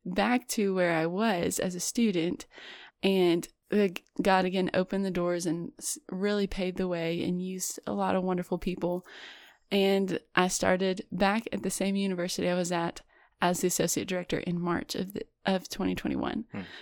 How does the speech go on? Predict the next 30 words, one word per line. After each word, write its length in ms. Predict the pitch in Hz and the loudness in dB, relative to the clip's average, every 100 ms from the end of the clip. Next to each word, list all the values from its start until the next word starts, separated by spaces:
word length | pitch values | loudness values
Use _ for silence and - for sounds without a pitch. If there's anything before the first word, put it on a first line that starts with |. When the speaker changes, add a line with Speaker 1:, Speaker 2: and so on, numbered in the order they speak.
| - | 0
Speaker 1:
So 160 | - | 6
I 60 | 190 | 6
haven't 180 | 220 226 | 6 6
been 160 | 233 | 6
there 220 | 220 214 | 6 4
for 160 | 208 202 | 2 6
very 220 | 240 247 | 8 8
long, 360 | 185 175 175 196 - - | 8 4 2 -4 -8 -2
but 420 | 196 202 165 - - - - | 6 8 6 2 -10 -20 -2
it 100 | 208 | 4
really 320 | 180 202 196 | 6 6 4
has 260 | 196 185 185 | 4 2 0
been 260 | 180 180 165 | 0 2 0
a 140 | - | -2
beautiful 380 | 180 185 185 165 | -2 -4 -2 -4
journey. 500 | 175 165 170 175 190 _ _ - | 0 2 4 2 -4 _ _ 0
Like, 220 | 202 185 | 2 6
I 80 | 180 | 6
know 340 | 196 185 180 - | 6 4 2 2
I, 400 | 165 170 170 - _ _ _ _ | 0 0 0 -4 _ _ _ _
I'm 320 | 196 196 190 190 | -2 0 -2 -2
where 320 | 185 185 175 | -4 -4 -4
the 120 | 185 | -4
Lord 240 | 185 190 | -2 -2
has 240 | 190 190 190 | -2 -4 -6
me 100 | 190 | -6
to 60 | |
be. 260 | 202 233 - _ _ 196 | -2 -2 -4 _ _ -10
Speaker 2:
Yeah. 180 | 90 - _ | -10 -10 _
Speaker 1:
Yeah. 220 | 214 214 | -8 -8